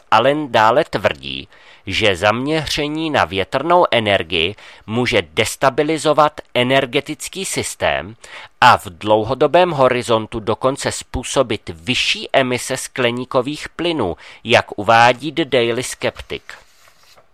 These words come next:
Doktor Allen, který působí na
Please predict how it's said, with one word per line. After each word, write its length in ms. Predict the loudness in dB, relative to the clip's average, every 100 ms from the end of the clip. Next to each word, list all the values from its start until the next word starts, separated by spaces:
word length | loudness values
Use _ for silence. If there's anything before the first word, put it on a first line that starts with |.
| _ _ _ _ _ _ -16 -16
Doktor 720 | -4 -4 -2 0 2 2 0 -6 _ _ _ _ _ _ 2
Allen, 460 | 4 2 -2 -8 -20 -20 _ _ -20
který 440 | -8 -2 -2 -2
působí 580 | -10 -12 -2 -2 0 0
na 200 | 2